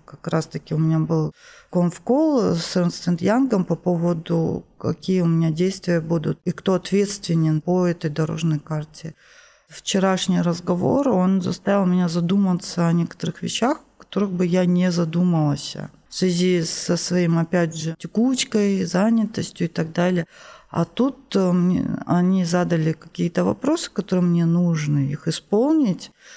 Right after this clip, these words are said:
Мы определили даты примерные, да, когда я должна уже дать обратную связь по вот этим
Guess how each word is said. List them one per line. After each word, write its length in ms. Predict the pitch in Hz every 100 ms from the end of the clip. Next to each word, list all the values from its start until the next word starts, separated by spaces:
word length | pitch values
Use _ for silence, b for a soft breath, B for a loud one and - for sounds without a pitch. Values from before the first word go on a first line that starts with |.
| B -
Мы 200 | 175 170
определили 880 | - 165 170 170 170 160 156 156 -
даты 800 | 160 175 254 - 196 196 190 190 190
примерные, 600 | 190 190 185 175 175 170
да, 200 | 165 247
когда 380 | - 170 175 175
я 100 | 160
должна 520 | 160 156 160 160 156
уже 680 | 156 156 156 156 151 156 147 B B B
дать 260 | 185 170 -
обратную 480 | 156 170 160 160 156
связь 320 | - 160 151
по 1000 | - 151 147 147 151 - 170 160 - -
вот 180 | 156 -
этим 440 | 156 - 156 156